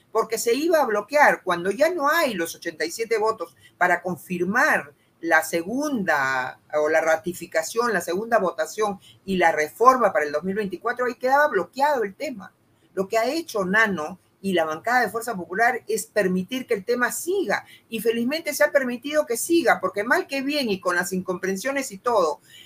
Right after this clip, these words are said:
ahora se ha tomado la decisión de que el tema, a pesar de que ha sido bloqueado,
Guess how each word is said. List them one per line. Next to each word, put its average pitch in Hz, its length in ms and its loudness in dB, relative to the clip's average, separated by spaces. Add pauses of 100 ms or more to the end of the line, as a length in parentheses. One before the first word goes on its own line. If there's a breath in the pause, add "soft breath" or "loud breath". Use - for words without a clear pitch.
(140 loud breath)
ahora 262 640 6
se - 260 -2
ha 202 160 6
tomado 233 460 2
la 226 140 6
decisión 214 680 -2 (500)
de 226 220 0
que 254 460 -4
el 151 180 -8
tema, 151 520 2
a 156 140 -2
pesar 233 360 -2
de 233 160 -2
que 190 80 -4
ha 185 80 0
sido 208 360 -2
bloqueado, 214 760 2